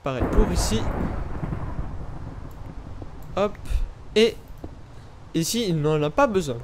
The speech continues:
Du coup, ça doit faire comme ceci. Hop, comme vous pouvez le voir. Voilà. Ensuite, ce qu'on va faire, c'est qu'on va mettre de la redstone. On va commencer à mettre de la redstone. Donc, on va la mettre ici. Ici.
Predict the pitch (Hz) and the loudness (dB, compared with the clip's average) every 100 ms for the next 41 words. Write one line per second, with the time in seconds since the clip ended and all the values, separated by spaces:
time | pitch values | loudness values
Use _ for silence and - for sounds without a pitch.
0 | - - 226 196 156 156 220 - - - | -8 -8 -4 0 0 2 -2 -4 -14 -16
1 | - - 254 262 208 175 117 - - - | -16 4 6 6 2 -4 -6 -8 -14 -20
2 | - - - - - 170 - 175 143 131 | -20 -20 -20 -12 0 0 0 -6 -6 -6
3 | 131 139 127 143 208 - - - - - | -4 -2 2 2 2 -2 -14 -16 -16 -16
4 | 135 120 127 285 - - - - - 269 | -6 0 4 4 2 -14 -16 2 6 8
5 | 165 - 269 262 220 - - 214 226 170 | 6 6 6 6 6 4 4 4 4 4
6 | 170 180 180 - - 185 131 - - - | 2 2 0 -2 4 4 4 0 -6 -8
7 | - 156 185 202 240 208 185 180 175 - | -2 0 2 2 2 2 2 2 0 -2
8 | 127 131 151 160 180 - - - 151 196 | -2 0 0 2 0 -2 -4 -2 0 -2
9 | - - - - 147 135 139 214 | -4 -12 -14 -8 -6 0 0 0